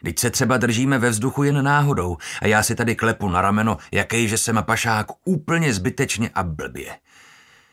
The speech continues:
Jak mě pro boha tohle monstrum může poslouchat,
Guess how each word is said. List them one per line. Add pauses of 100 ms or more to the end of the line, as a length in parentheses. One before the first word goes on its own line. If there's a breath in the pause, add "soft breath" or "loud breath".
(160 loud breath)
Jak
mě
pro
boha
tohle
monstrum
může
poslouchat,